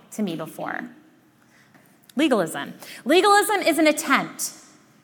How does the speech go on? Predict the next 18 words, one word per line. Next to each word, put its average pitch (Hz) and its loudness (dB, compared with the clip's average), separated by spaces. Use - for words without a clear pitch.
to 277 0
secure 285 0
righteousness 269 0
in 208 -2
God's 208 2
sight 226 -2
by 185 2
good 190 -4
works. - -8
All 262 4
right, 185 0
you 269 2
are 285 2
not 233 2
going 240 0
to 240 -2
secure 220 -2
righteousness 196 -4